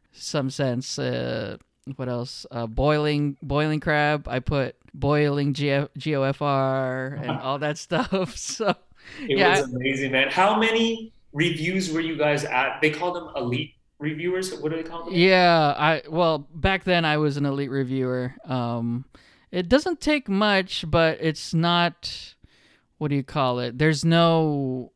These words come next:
Speaker 1: there's no rule on how to be an elite. You just have to apply, and if they see that you have enough, um, and it's detailed or whatever the case, they'll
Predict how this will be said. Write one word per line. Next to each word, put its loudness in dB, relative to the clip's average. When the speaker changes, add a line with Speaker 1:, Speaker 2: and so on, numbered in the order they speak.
Speaker 1:
there's -2
no 2
rule 2
on -4
how -2
to -6
be -4
an -6
elite. -8
You -6
just -8
have -4
to -4
apply, -2
and -4
if -8
they -4
see -6
that -2
you -4
have -2
enough, -2
um, -4
and -4
it's -6
detailed 0
or 0
whatever -4
the -4
case, -4
they'll -4